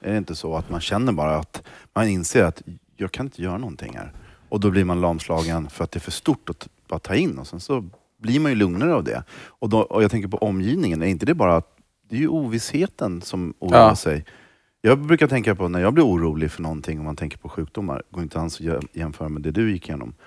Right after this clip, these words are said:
Speaker 1: Men det är ju det att så fort jag tar reda på information
Speaker 2: Mm.
Speaker 1: så mår man ju mycket bättre. Det är ju hela tiden den här, liksom, det jobbiga när man inte vet.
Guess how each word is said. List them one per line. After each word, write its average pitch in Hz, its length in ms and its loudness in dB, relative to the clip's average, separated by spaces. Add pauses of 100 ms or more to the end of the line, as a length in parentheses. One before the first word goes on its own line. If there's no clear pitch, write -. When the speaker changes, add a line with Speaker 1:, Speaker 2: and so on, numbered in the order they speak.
(200)
Speaker 1:
Men 87 100 -8
det 104 80 -2
är 139 40 2
ju 165 60 4
det 95 120 4
att 73 100 -2
så - 120 -6
fort - 280 -4
jag 104 100 0
tar 87 120 -2
reda 82 280 2
på - 120 -8
information - 640 -6 (120)
Speaker 2:
Mm. 110 180 -6 (840)
Speaker 1:
så 92 60 -10
mår 82 160 -4
man 78 100 -6
ju 78 60 -6
mycket 90 240 -6
bättre. - 400 -4 (260)
Det 117 80 -8
är - 20 -4
ju 117 60 -2
hela 131 280 4
tiden 90 260 -4
den 78 100 -6
här, 71 260 -4 (1200)
liksom, 69 600 -12 (260)
det 80 80 -8
jobbiga 95 460 -4
när 80 120 -4
man 76 100 -6
inte 73 160 -10
vet. 73 300 -6